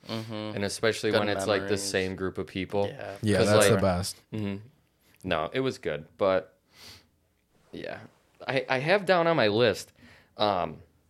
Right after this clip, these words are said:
Speaker 2: a note I made the other night when we were partying, and it says, "Filling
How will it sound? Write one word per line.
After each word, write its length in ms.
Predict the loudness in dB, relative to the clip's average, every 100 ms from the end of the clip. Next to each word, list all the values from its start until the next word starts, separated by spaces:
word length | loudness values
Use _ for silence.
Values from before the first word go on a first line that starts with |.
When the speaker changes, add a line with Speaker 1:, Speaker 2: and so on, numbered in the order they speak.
| _ -6
Speaker 2:
a 100 | -6
note 340 | 0 0 0 -2
I 140 | -4
made 440 | -2 -4 -4 -8 -14 _ _ _ -20 _ _ _ -2
the 140 | 0
other 180 | 2 0
night 260 | 0 -2
when 100 | -4
we 100 | -6 -6
were 80 |
partying, 560 | -4 -4 -4 -6 -8 -12 -18 -20 _ -8
and 120 | -6
it 140 | -8
says, 380 | -4 0 0 -2
"Filling 460 | -12 -2 0 0